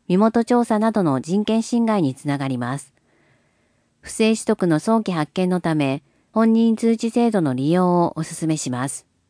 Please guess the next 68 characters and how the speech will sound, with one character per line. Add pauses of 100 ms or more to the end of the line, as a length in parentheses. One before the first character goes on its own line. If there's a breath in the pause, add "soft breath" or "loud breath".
(960)
中、 (220)
こ
の
制
度
は、 (240)
第
三
者
や
代
理
人
が (300)
住
民
票、
戸
籍
な
ど
を
取
得
で
き
な
い
よ
う
に
す
る
も
の
で
は
あ
り
ま
せ
ん。 (880)
第
三
者
交
付
に
か
か
る
本
人
通
知
制
度、 (280)
事
前
登
録
型
本
人
通
知
制
度